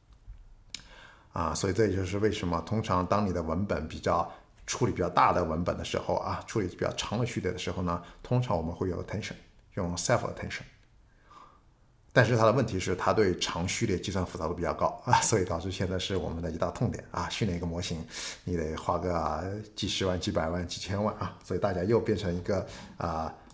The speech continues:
军备竞赛了。所以呢，就是，啊，我们就比较那个，就最近一年啊，或可能未来一两年，大家都会去对这个东西比较苦恼。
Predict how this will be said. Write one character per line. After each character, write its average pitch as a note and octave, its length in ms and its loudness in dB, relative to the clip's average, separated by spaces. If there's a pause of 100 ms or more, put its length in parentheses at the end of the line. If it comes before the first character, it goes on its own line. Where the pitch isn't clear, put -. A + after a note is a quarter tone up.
(140)
军 A#2+ 180 6
备 A#2 160 8
竞 A2+ 160 4
赛 C#3+ 240 12
了。 - 180 -2 (640)
所 G2+ 180 0
以 F#2+ 60 2
呢， F2+ 160 0
就 F2+ 160 -2
是， E2+ 340 -2 (260)
啊， D#2+ 420 -2 (960)
我 F#2+ 80 -4
们 E2+ 100 -2
就 F2 100 -2
比 D#2 80 -6
较 D#2 320 -2 (580)
那 - 160 -6
个， E2 840 0 (440)
就 D3 100 6
最 F3 260 10
近 B2 300 6 (800)
一 C#3 100 0
年 G#2+ 180 2
啊， F2+ 400 -2
或 A2+ 100 -4
可 - 180 -2
能 F#2 120 -2
未 C3+ 140 4
来 E2+ 160 2
一 G2 140 -2
两 - 200 -2
年， E2 200 -4
大 F2 120 -2
家 F2 140 -2
都 F#2+ 140 -4
会 F#2+ 200 -2
去 F#2 220 -2
对 F2+ 180 -2
这 F2+ 140 -4
个 F2+ 160 -4
东 F2 160 -6
西 F2 120 -6
比 E2+ 140 -8
较 E2+ 140 -2
苦 - 220 -4
恼。 - 80 0